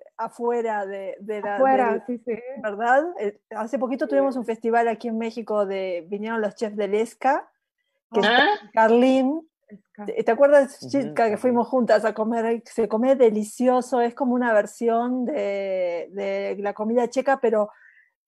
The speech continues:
Speaker 1: con una vuelta fresca, novedosa, vanguardista.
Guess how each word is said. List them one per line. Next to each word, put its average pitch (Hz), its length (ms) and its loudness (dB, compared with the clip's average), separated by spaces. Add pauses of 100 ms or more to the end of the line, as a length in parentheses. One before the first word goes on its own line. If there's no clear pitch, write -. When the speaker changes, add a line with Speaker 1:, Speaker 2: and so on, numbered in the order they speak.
(260)
Speaker 1:
con 220 220 2
una 247 260 4
vuelta 240 440 4
fresca, 240 1000 4
novedosa, 220 1000 -2
vanguardista. 214 960 -4